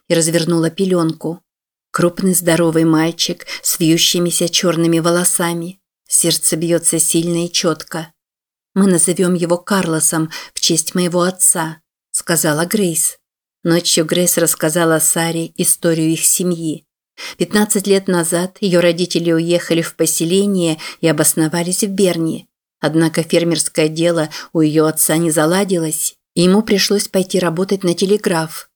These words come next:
по много месяцев не видясь с семьей. А потом он погиб, упав со столба.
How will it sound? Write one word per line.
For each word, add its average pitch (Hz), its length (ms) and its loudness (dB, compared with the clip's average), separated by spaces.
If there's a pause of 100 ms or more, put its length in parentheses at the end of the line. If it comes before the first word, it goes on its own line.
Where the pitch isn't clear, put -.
по 165 80 0
много 165 340 4
месяцев 160 540 -2
не 170 140 0
видясь 156 320 0
с - 40 0
семьей. 165 520 -2 (440)
А - 20 -4
потом 233 340 2
он 208 100 2
погиб, 175 520 -2 (200)
упав 160 320 -2
со - 160 0
столба. 170 580 -4